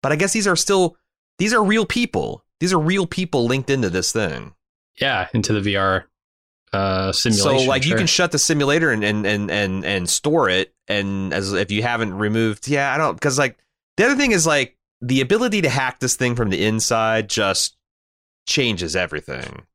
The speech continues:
Speaker 1: That, like, each
Speaker 2: Sure.
Speaker 1: succession version, Daniel is, I thought it's interesting that Henry said he congratulated him for using the Prometheus, um,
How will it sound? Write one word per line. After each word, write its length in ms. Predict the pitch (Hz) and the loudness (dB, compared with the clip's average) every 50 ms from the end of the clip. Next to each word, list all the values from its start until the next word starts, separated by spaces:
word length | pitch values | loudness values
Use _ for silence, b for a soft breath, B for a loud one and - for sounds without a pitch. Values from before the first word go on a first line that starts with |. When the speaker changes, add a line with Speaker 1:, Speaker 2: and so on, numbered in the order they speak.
| _ - | _ -2
Speaker 1:
That, 140 | 101 95 98 | 0 0 0
like, 140 | 101 98 90 | -2 -2 -2
each 160 | 123 120 - | -2 0 0
Speaker 2:
Sure. 100 | - 107 | 0 0
Speaker 1:
succession 540 | 90 107 101 - 123 110 104 - - 101 90 | -2 -2 -2 -2 -2 0 -2 -2 -2 -4 -4
version, 420 | 87 107 107 107 101 95 98 92 90 | -2 0 0 0 0 0 -2 -4 -2
Daniel 420 | 101 101 98 98 98 92 90 90 | -2 -4 -2 -2 -2 0 0 0
is, 260 | 87 82 - - - - _ _ _ _ _ _ - | 0 -2 -2 -4 -6 -8 _ _ _ _ _ _ -6
I 60 | 123 | -2
thought 180 | 127 160 160 143 | 0 2 0 2
it's 100 | 127 131 | 0 0
interesting 360 | 139 - 131 - - 131 117 | -2 -2 -4 -2 -2 0 0
that 100 | 104 92 | 0 0
Henry 280 | 104 123 120 110 110 104 | 0 -2 0 0 0 0
said 540 | - - 110 104 104 101 98 92 90 82 - _ | 0 2 2 2 2 2 0 0 -2 -6 -10 _
he 120 | - 113 107 | -6 -6 -4
congratulated 600 | - 113 104 104 120 123 123 110 120 113 110 110 | -4 -4 -2 -2 0 0 0 0 0 0 2 2
him 140 | 117 110 104 | 2 0 0
for 80 | - 101 | -2 -2
using 240 | 98 107 104 98 101 | -2 -2 -2 -2 -4
the 60 | 95 | -6
Prometheus, 840 | - - 101 101 107 104 - - 95 92 87 82 - - - - - - _ _ _ _ _ _ _ _ _ _ _ _ _ _ _ | -6 -4 -2 -2 -2 -2 -2 -2 -2 0 0 0 0 -2 -2 -4 -6 -10 _ _ _ _ _ _ _ _ _ _ _ _ _ _ _
um, 800 | 87 95 95 90 87 87 85 85 82 80 80 80 78 78 - | -2 0 0 0 0 0 0 0 -2 -2 -4 -6 -8 -10 -12